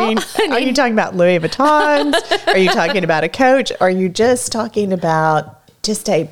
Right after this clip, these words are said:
Speaker 1: beautiful leather bag?
Speaker 2: Listen.
Speaker 1: Without a name on it, I think is the best.
Speaker 2: No, it's fabulous. But when you have children, that money ends up going to Nike, Under Armour,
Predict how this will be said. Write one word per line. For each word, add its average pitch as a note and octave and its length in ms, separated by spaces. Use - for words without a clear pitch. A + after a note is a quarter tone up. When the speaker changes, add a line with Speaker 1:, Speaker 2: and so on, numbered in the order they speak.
Speaker 1:
beautiful F3 760
leather D3+ 300
bag? D3+ 440
Speaker 2:
Listen. F#3+ 520
Speaker 1:
Without F3 300
a E3 40
name D#3 300
on G#3 140
it, A#3+ 480
I F3 200
think E3+ 220
is C#3+ 180
the D#3+ 120
best. - 680
Speaker 2:
No, G3+ 320
it's F#3+ 220
fabulous. A3+ 600
But G3 560
when G3+ 160
you G3+ 100
have G3+ 240
children, F3+ 880
that G3+ 320
money F#3 260
ends F3+ 240
up F3 200
going F3 360
to E3+ 80
Nike, F#3+ 600
Under F#3 320
Armour, F3+ 760